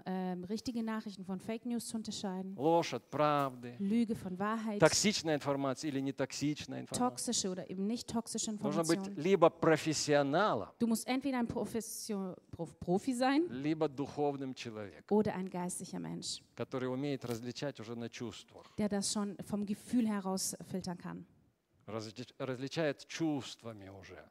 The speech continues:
Speaker 1: der das schon durch das Gefühl
Speaker 2: что
Speaker 1: erkennt,
Speaker 2: добро и что зло.
Speaker 1: was gut und böse
Speaker 2: И
Speaker 1: ist.
Speaker 2: сегодня у людей все меньше шансов уйти от токсической информации.
Speaker 1: Und heute haben die Menschen weniger Möglichkeit, von diesen toxischen,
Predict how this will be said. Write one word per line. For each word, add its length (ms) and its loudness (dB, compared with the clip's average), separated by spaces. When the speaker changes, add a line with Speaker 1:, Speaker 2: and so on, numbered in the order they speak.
Speaker 1:
der 120 4
das 260 0
schon 260 -2
durch 240 0
das 220 -10
Gefühl 360 -6
Speaker 2:
что 300 0
Speaker 1:
erkennt, 60 0
Speaker 2:
добро 420 8
и 160 -2
что 320 -6
зло. 400 -12
Speaker 1:
was 260 -4
gut 240 -6
und 160 -2
böse 320 -2
Speaker 2:
И 100 -6
Speaker 1:
ist. 140 -8
Speaker 2:
сегодня 300 0
у 40 2
людей 280 4
все 200 -2
меньше 320 -2
шансов 520 0
уйти 420 -4
от 180 2
токсической 600 -6
информации. 580 -8
Speaker 1:
Und 220 0
heute 300 2
haben 140 0
die 80 -2
Menschen 460 -4
weniger 380 0
Möglichkeit, 680 0
von 120 -4
diesen 220 -8
toxischen, 380 -6